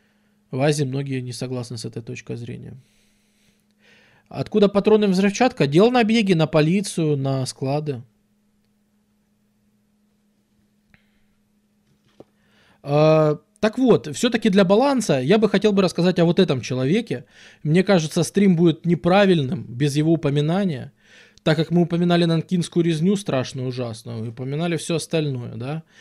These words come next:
Но мы ни, ни, ни словом не обмолвились о простом японском служащем, э, Тиуне Сугихаре. Тиуна Сугихара его звали. Вот да, да, был,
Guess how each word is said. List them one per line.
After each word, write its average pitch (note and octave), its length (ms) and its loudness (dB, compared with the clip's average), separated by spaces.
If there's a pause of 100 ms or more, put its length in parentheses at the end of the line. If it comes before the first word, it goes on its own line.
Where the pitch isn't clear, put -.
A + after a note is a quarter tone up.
(240)
Но E3 100 4
мы G3 120 8
ни, G3 120 8
ни, F3 400 2
ни F#3+ 60 4
словом G#3+ 360 2
не D3 80 2
обмолвились E3 800 2
о D#3 460 2 (440)
простом B3+ 320 0
японском F3+ 500 2
служащем, D#3+ 800 0 (480)
э, B2+ 160 -4
Тиуне F3 580 2
Сугихаре. C#3 640 -6 (840)
Тиуна G#3 460 -2 (280)
Сугихара C#3 640 -8 (260)
его A#2+ 200 -8
звали. B2+ 280 -14 (1000)
Вот D4 220 -4
да, A#3+ 380 -2
да, D#3 360 -2
был, F3 380 -2